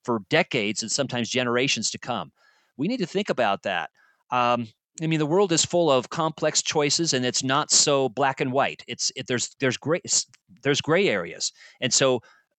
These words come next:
part of the m-, you know, modern world of decision making is someone's going to be impacted, uh, in positive ways, and others are gonna be impacted in negative ways. How can we minimize the negative impacts?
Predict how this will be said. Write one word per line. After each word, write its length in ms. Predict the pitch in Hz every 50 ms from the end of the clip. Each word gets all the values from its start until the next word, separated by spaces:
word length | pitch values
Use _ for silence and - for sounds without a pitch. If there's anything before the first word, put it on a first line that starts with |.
| _ _ _ - _ -
part 200 | - 165 170 170
of 120 | 151 123
the 80 | 131 131
m-, 240 | 123 120 120 123 -
you 220 | 123 131 127 139 131
know, 60 | 127
modern 360 | 123 131 135 143 147 147 127
world 240 | 123 139 143 135 120
of 80 | 113
decision 380 | 104 104 - - 190 185 160 117
making 280 | 113 110 - 120 113 113
is 100 | 110 -
someone's 360 | - - 175 208 226 208 -
going 140 | - 185 165
to 60 | 143
be 180 | 160 160 151
impacted, 520 | 156 151 - 123 110 90 - _ 90 78 - _ _ _ _ _ _ _ -
uh, 240 | 120 120 120 123 120
in 160 | - 135 135 -
positive 380 | - 147 151 160 156 151 170 143
ways, 360 | 147 160 160 165 165 165 -
and 200 | 135 123 120 104 - -
others 280 | 151 151 180 180 -
are 20 | 170
gonna 140 | 147 160 147
be 140 | 147 143
impacted 420 | 143 143 - 147 135 131 - 143 127
in 80 | 123
negative 280 | 120 127 131 123 113 92
ways. 200 | - 98 180 -
How 100 | - 151
can 160 | - 254 220
we 140 | 185 180 160
minimize 800 | 147 139 160 170 185 190 175 156 135 120 113 110 110 117 - -
the 120 | 131 127
negative 380 | 117 127 131 139 131 131 123 107
impacts? 640 | 110 104 95 - - 87 73 - - _ - - -